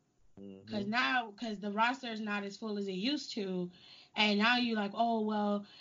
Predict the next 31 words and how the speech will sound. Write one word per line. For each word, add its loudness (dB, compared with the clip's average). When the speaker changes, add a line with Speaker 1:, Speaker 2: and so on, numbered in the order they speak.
Speaker 2:
the -2
Iconics, 2
let's, 0
where, -2
where 2
are 4
the 4
Iconics? 2
I 0
wanna 0
see -4
the 0
Iconics." 2
They 0
were -2
doing 0
the 2
same 4
shit 0
with -2
Naomi, 4
but 0
you 2
see 4
now, 6
those 2
very 4
same 0
people 2
are 6
mad 4